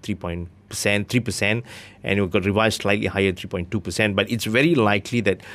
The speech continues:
the deficit reduction trend is there intact. That's, that's very vital. But, uh, my concern is, or my hope is actually that a lot of the, uh, operational expenditures can be reduced and put it into the development expenditure,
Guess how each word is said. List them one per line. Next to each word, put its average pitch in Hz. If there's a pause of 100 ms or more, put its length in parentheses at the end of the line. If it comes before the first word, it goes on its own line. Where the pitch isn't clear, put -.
(280)
the 101
deficit 113
reduction 95 (200)
trend 107
is -
there 101
intact. 90
That's, 107
that's 113
very 95
vital. 90 (460)
But, 104
uh, 95
my 107
concern 117
is, 101
or 101
my 98
hope 104
is 92
actually 95
that 92 (380)
a 95
lot 120
of 107
the, 95
uh, 90 (100)
operational 107
expenditures 98
can 95
be 92
reduced 95
and 98
put 123
it 120
into 104
the 92
development 98
expenditure, 107